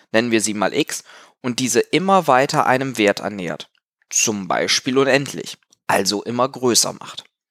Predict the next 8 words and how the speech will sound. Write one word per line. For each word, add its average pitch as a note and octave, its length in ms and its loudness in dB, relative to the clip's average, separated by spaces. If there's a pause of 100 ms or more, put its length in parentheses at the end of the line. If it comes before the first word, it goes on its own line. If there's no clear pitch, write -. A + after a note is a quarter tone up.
(460)
Betrachten - 480 -2
wir A3 100 2
beispielsweise A#2 760 0
die C3 160 -8
Gleichung G#2+ 420 -2 (120)
eins G#2+ 380 -2
durch B2 260 -4
x. - 460 -6